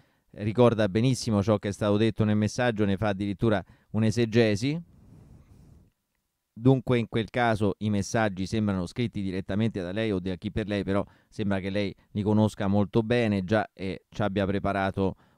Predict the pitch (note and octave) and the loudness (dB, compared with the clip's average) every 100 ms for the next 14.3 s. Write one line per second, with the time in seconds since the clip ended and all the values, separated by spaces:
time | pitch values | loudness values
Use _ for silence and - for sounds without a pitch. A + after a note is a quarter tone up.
0 | _ - B2 A#2 A#2+ A#2 A#2 B2 A#2+ B2 | _ 0 2 4 4 2 2 0 0 0
1 | A#2+ A#2+ B2 A#2 G2 F#2+ F#2+ - - G#2 | 0 2 2 0 -2 -4 -6 -8 -8 -6
2 | F#2+ F#2+ - - - - G2 G2 C#2+ - | -4 -6 -10 -20 -14 -12 -8 -8 -8 -12
3 | - - _ _ _ _ _ _ _ - | -14 -14 _ _ _ _ _ _ _ -4
4 | A2+ G#2+ G#2+ G#2 - G2+ A2 G2 G2 G2 | -2 0 0 -2 -4 -6 -4 -2 -2 -4
5 | - G2+ - _ _ - G#2 F#2 A2+ A2+ | -2 -4 -4 _ _ -12 -8 -2 2 4
6 | G#2 G#2+ F2+ E2+ F2 A2+ G2 D#2+ G2 G2 | 4 2 0 -4 -2 -2 -2 -2 -4 -2
7 | B2 A2+ G2 G2 G#2 G2 F#2+ G#2+ G2 G2 | 0 0 0 -2 0 0 0 -2 -2 -4
8 | F#2 - G2 F#2+ G2+ F#2+ G2+ G2 A2+ G2+ | -6 -4 -4 -2 -2 0 -2 0 0 2
9 | G2+ F#2 G2+ F#2+ F#2+ F#2+ - - _ G#2 | 0 -2 -2 -2 -2 -4 -10 -18 _ -4
10 | G2+ G2 G2 - G2+ B2+ G#2 F#2 A#2+ C3 | -2 -2 -4 -2 0 0 0 0 -2 -4
11 | _ _ _ _ _ _ _ _ _ _ | _ _ _ _ _ _ _ _ _ _
12 | _ _ _ _ _ _ - F3+ F3+ D#3+ | _ _ _ _ _ _ -2 -2 4 6
13 | C3+ - C#3 A#2+ G2 B2 C3+ A2 A2 A#2+ | 6 4 2 0 2 4 4 4 4 2
14 | F2+ F#2+ - | 0 -6 -8